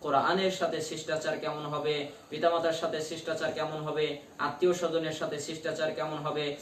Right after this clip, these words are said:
মানুষ মানুষের সাথে শিষ্টাচার কেমন হবে, অমুসলিমদের সাথে শিষ্টাচার কেমন হবে, জীবজন্তুর সাথে শিষ্টাচার কেমন হবে, এটা নিয়ে মূলতভাবে আমরা সংক্ষিপ্ত আকারে মোটামুটিভাবে বিস্তারিত আলোচনা আপনাদের সামনে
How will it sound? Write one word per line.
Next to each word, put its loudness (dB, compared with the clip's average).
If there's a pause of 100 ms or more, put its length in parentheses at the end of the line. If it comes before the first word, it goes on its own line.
(180)
মানুষ 0
মানুষের 0
সাথে 0
শিষ্টাচার -2
কেমন -4
হবে, 0 (160)
অমুসলিমদের 2
সাথে 2
শিষ্টাচার -2
কেমন -2
হবে, 0 (300)
জীবজন্তুর 2
সাথে 2
শিষ্টাচার 0
কেমন -2
হবে, 0 (160)
এটা 2
নিয়ে 2
মূলতভাবে 4
আমরা 2
সংক্ষিপ্ত -2
আকারে 4 (240)
মোটামুটিভাবে 4
বিস্তারিত -2
আলোচনা 2
আপনাদের -2
সামনে -4